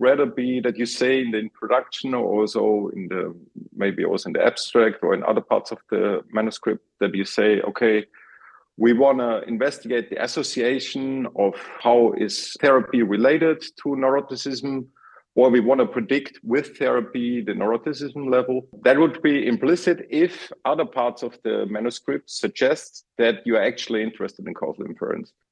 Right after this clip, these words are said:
I mean, I have to say in my own research, but I also, uh, think in a lot of other research that actually is the case. So in the sense that often, because causal inference is very difficult,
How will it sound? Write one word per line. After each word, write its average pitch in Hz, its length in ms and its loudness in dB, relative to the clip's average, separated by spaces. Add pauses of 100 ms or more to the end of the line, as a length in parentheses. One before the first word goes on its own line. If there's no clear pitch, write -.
(100)
I 123 40 2
mean, 143 200 2
I 120 160 4
have 143 240 0
to 120 60 -12
say 127 460 -2
in 113 120 -6
my 104 120 -2
own 147 200 2
research, 160 480 -2
but 117 120 -4
I 113 40 -2
also, 110 960 -2
uh, - 100 -16
think 117 200 -6
in 110 100 -8
a 98 60 0
lot 107 120 2
of 104 120 -2
other 135 200 0
research 143 520 -4
that - 120 -4
actually 104 420 -4
is - 120 -8
the - 80 -4
case. 143 420 -2 (520)
So 120 120 4
in 120 80 6
the 120 120 4
sense 131 340 0
that 117 180 0
often, 139 680 -2
because - 680 0 (300)
causal 123 400 2
inference 117 460 0
is 98 100 -8
very 104 220 2
difficult, 170 720 -2